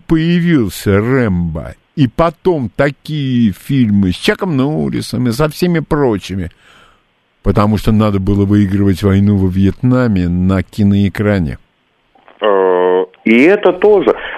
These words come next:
Speaker 2: А, но ведь это раньше даже началось, потому что, а, вот пятьдесят четвёртый год, э,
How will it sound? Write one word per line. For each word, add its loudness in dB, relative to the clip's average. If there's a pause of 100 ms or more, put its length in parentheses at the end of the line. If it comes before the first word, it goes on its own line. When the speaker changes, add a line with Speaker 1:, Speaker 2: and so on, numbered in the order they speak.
Speaker 2:
А, 4
но 4
ведь 2
это 4
раньше 4
даже 4
началось, 2 (100)
потому 4
что, 2 (320)
а, 4 (240)
вот 2 (200)
пятьдесят 2
четвёртый 4
год, 2 (120)
э, 6